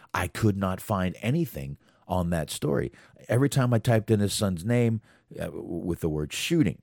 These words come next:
shot, anything, all I kept getting was, uh, Frank Serpico articles about the real Frank Serpico. Not Pacino, the, the real one. That's all I kept getting.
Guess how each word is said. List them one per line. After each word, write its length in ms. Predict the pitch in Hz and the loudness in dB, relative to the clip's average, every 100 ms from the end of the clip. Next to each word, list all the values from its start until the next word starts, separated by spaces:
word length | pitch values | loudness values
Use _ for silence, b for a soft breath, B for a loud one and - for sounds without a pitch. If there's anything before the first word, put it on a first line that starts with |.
| _ | _
shot, 500 | - - - 131 - - _ - | -8 -4 0 0 -2 -14 _ -2
anything, 440 | 110 110 - 69 b b | 0 0 -4 -12 b b
all 160 | - 139 | 4 6
I 60 | 135 | 6
kept 280 | - 117 | 4 0
getting 340 | - 139 90 87 B B B | 6 6 6 -2 B B B
was, 760 | 98 92 87 87 85 76 - - b b b b - | 2 4 6 6 2 0 -6 -10 b b b b -12
uh, 520 | 92 87 85 82 92 - _ _ _ | -6 -4 -4 -4 -6 -8 _ _ _
Frank 460 | - - - 117 | -16 -8 2 2
Serpico 540 | - 131 - - 73 - - _ _ - | 2 0 2 2 0 -6 -16 _ _ -2
articles 520 | 80 67 55 - - _ _ _ - | -2 -2 -10 -16 -20 _ _ _ -6
about 180 | 87 80 | -4 -2
the 80 | |
real 240 | 80 95 90 | 0 2 2
Frank 260 | - 85 | 2 0
Serpico. 540 | - 110 98 - 64 - _ b b b b b b _ _ _ _ _ _ - | 2 2 2 0 -4 -12 _ b b b b b b _ _ _ _ _ _ 0
Not 300 | 95 71 - | 0 0 -4
Pacino, 420 | - 87 67 65 | -4 -2 -4 -6
the, 140 | 67 - - | -10 -6 2
the 80 | |
real 220 | 107 131 64 | 8 8 6
one. 140 | 50 _ _ _ _ _ _ _ _ _ _ _ - | -2 _ _ _ _ _ _ _ _ _ _ _ 0
That's 160 | - - | 2 4
all 200 | 104 101 | 6 6
I 80 | 90 | 4
kept 240 | - 76 | 2 -2
getting. 300 | - 92 78 | 2 0 0